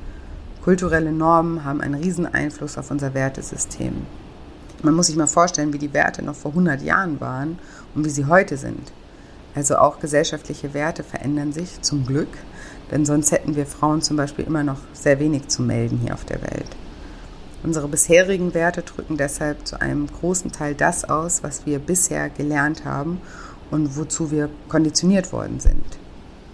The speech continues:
Wir sollten deshalb uns einmal bewusst die Chance geben, uns über unser Wertesystem bewusst zu werden und zu hinterfragen, inwiefern es einem glücklichen Leben dienlich ist oder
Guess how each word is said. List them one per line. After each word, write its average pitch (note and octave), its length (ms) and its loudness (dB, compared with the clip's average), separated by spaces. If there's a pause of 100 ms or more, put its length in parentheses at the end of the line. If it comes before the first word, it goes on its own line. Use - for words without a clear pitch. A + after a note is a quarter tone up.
(420)
Wir E3 100 4
sollten D#3+ 340 8
deshalb E3+ 380 6
uns D3+ 140 -4
einmal D#3 280 0
bewusst D3+ 380 0
die C#3+ 60 2
Chance D#3 440 4
geben, D3+ 360 -2
uns - 240 -4
über C#3+ 180 -4
unser C#3+ 260 -4
Wertesystem D3 680 -2
bewusst C3+ 420 0
zu C3+ 160 -6
werden C#3+ 480 -2 (440)
und D3 80 -4
zu D3+ 100 0
hinterfragen, D3 640 2
inwiefern D#3+ 560 -2
es - 320 -2
einem D3 240 0
glücklichen D3+ 520 -6
Leben D3+ 380 -2 (180)
dienlich G#3 380 6
ist - 400 0
oder D3 400 -2